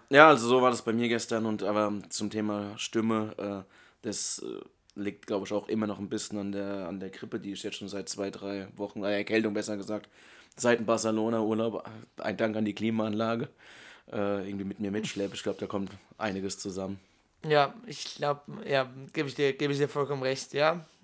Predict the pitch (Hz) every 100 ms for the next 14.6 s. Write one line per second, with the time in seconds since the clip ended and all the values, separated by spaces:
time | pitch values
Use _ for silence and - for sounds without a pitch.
0 | 202 151 156 151 143 - - - - -
1 | 190 240 302 202 139 147 139 131 143 143
2 | 139 135 - 143 156 147 170 - - 143
3 | 147 139 127 101 78 - - 175 - 143
4 | 131 - 147 143 - - - 143 135 -
5 | 151 143 139 139 - 156 160 156 147 156
6 | 156 151 147 - 170 190 190 - - -
7 | - - - - 123 120 143 147 160 160
8 | 185 185 - - - 135 139 120 127 127
9 | 110 147 107 107 98 98 95 95 87 101
10 | - 110 110 98 92 82 95 104 120 135
11 | 123 107 110 - 110 - 104 101 101 71
12 | - _ - 98 92 101 98 98 - -
13 | - 120 139 - - 143 - - 104 95
14 | 98 95 92 - -